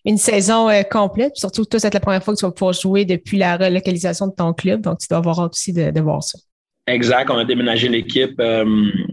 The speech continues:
Speaker 2: à La Plaine, secteur, dans le fond, secteur La Plaine à Terrebonne, puis on est majoritairement quatre-vingt-dix pour cent des joueurs de cette région-là. Fait que c'est comme un retour au bercail pour tout le monde. Je pense que ça, ça allait aider beaucoup de joueurs à revenir aussi, euh, même les gars plus vieux un peu,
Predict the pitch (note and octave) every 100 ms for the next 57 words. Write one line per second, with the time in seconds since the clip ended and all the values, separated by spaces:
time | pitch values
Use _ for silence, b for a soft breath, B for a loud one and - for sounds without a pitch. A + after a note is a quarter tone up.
0 | - _ - A#2+ A#2 A2 A2+ A#2 C3+ D3
1 | D3 C#3+ - G#2+ A2 A2 F#2 G#2 B2 G#2+
2 | A#2+ A#2+ A2 A#2+ A#2+ B2+ B2+ A#2+ A2 A#2
3 | A#2 C#3 C#3+ B B B A2+ G#2+ G#2+ G#2+
4 | A2+ A2+ - A2+ A2+ A#2+ A#2 A2+ A#2 A2+
5 | A#2 - - B2+ A#2+ A#2 A2 A#2+ A#2+ C#3
6 | C#3+ B2+ B2 B2+ - A#2+ A#2+ A2 A#2+ C3
7 | B B B A#2 - A2+ B2 A#2+ A#2+ A#2
8 | A2 C3 A#2+ A#2+ - A#2+ A#2+ - - A2+
9 | A#2 B2 B2 C#3 C3+ C3+ B2 - C#3 B2+
10 | A#2+ A#2 A#2+ B2+ B2 - A#2+ A#2+ B2 B2
11 | A2 A2+ G#2+ A#2 A#2+ A#2 - B2 - B
12 | B B G#2 G2+ F#2+ F#2+ A2+ A#2 A2 A#2+
13 | A#2 A#2+ A2+ B2 B2 A2+ B2+ B2